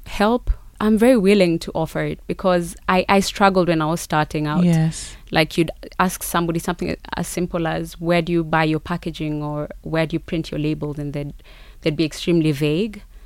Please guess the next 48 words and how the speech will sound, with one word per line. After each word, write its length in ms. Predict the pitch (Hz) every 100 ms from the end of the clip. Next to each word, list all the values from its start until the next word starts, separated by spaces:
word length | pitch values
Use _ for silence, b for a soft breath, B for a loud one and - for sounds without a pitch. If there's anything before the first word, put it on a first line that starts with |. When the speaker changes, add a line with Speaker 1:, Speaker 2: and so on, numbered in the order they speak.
| -
Speaker 1:
So 220 | - - 233
maybe 260 | 262 285
you're 160 | 247 226
right. 380 | 247 175 - -
You're 160 | 190
actually 300 | 208 - 180
right. 300 | 180 175 170
It's 220 | - 165
Speaker 2:
Yeah, 100 | 180 175
just 180 | 202 202
Speaker 1:
maybe 80 |
Speaker 2:
asking. 280 | 170 190 196
Speaker 1:
talking 200 | 165 151
about 260 | 170 165 175
it, 80 | -
Speaker 2:
Actually, 240 | 269 -
Speaker 1:
yeah. 160 | 170 160
Speaker 2:
funny 240 | 196 254
enough, 260 | 220 208 -
just 340 | 185 196 -
this 180 | - 185
past 260 | - 175 -
weekend, 420 | 165 - 160 160
um, 340 | 151 147 151 -
I 100 | 156
went 220 | 160 175
for, 440 | - - 151 147 -
uh, 320 | 147 143 143
an 160 | - 156
event, 340 | 143 170 175
a 60 | 147
birthday 360 | 147 175 - 165
party, 480 | 151 147 - 151 b b b b
and 160 | - 160
it's 140 | 160 -
a 60 |
lot 140 | 180 214
of 100 | -
people 240 | 196 165
that 100 | 160
I 60 | 151
didn't 400 | 139 160 165 -
know, 320 | 151 143 143 b b b b -
and 160 | 151 139
a 80 | 160
lot 180 | 170
of 120 | 170 147
younger 500 | 156 160 151 147